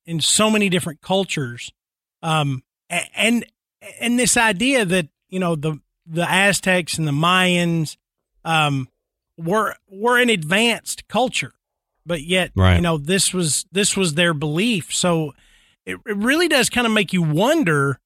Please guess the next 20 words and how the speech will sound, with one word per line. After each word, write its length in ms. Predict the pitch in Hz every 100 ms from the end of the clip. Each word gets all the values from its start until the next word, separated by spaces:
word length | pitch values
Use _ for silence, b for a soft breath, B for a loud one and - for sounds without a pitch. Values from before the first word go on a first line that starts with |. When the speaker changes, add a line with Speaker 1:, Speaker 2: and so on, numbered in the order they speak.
| _ _ _ _ _ _ _ 160 -
Speaker 1:
what 340 | 170 185 269 214
led 500 | 202 208 277 330 233
them 200 | 185 139
to 140 | 143
this. 440 | 123 120 101 - -
I 60 | 185
mean, 220 | 220 208
they, 260 | 208 196 - _ _ _ _ _ _ _ _ _ _ 170
did 180 | 220 185
they 120 | 220
just 280 | 160 165 170
make 280 | 165 160
it 100 | 160
up? 280 | 165 285 339 -
It, 120 | 175 - _
that, 220 | 220 233 - _ -
that 260 | 208 240 233
doesn't 400 | 233 180 202 -
seem 680 | - 214 214 202 190 190 175 _ _ _ _ _ _ _
reasonable 840 | 156 170 254 294 175 175 147 120 -